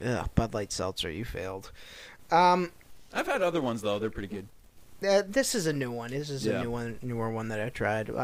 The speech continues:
Speaker 1: I'll try the other flavors. I'm gonna drink it. I'm not
Speaker 2: I'm impressed that it d-, doesn't have sugar and it tastes like it has sugar.
Speaker 1: Probably it's
Speaker 2: If
Speaker 1: got
Speaker 2: you
Speaker 1: sucralose. You gotta read the ingredients, my friend.
Speaker 2: Well, it, it, it most cer-, certainly does.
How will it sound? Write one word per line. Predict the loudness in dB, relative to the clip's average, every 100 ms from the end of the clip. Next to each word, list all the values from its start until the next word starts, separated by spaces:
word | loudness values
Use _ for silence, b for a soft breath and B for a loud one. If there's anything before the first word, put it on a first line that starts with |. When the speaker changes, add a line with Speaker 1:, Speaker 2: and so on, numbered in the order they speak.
| 4
Speaker 1:
I'll | 4 4
try | 2 0
the | 0
other | -2
flavors. | -4 -4 -4 -2 0
I'm | 4
gonna | 4 2
drink | -4 -4 -4
it. | -6 -6
I'm | -8 -8 -10 -6
not | -2
Speaker 2:
I'm | 0
impressed | 4 4 4 2
that | 0
it | 0 -4
d-, | -8
doesn't | -2 0 0 0
have | -4
sugar | -2 -4 -2 -4 -4
and | -4
it | -6
tastes | -4 -4 -4
like | -10 -8
it |
has | -10
sugar. | -8 -10 -12 -14 -18 -2 4
Speaker 1:
Probably | 4 4
it's | -2
Speaker 2:
If | -2
Speaker 1:
got | 0 0
Speaker 2:
you | 0
Speaker 1:
sucralose. | 0 0 0 -2 -6 -6
You |
gotta | -4 -2
read | -4
the | -4
ingredients, | -6 -4 -2 -4 -6
my | -8 -8
friend. | -6 -6 -2
Speaker 2:
Well, | 2 2 2
it, | -2
it, | -4 -4 -6
it | -6
most | -6 -6
cer-, | -6 -8 -10 -18 -18
certainly | -10 -8 -8 -10
does. | -12 -14 -14